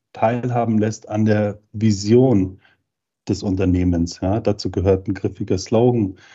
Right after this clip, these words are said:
Der griffige Slogan ist nur das eine im Vordergrund. Aber am,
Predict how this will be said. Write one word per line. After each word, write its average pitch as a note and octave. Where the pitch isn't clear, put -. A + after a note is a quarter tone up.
Der A2
griffige B2
Slogan B2
ist B2
nur A#2
das G#2+
eine A#2+
im F#2+
Vordergrund. A2
Aber A2
am, A2+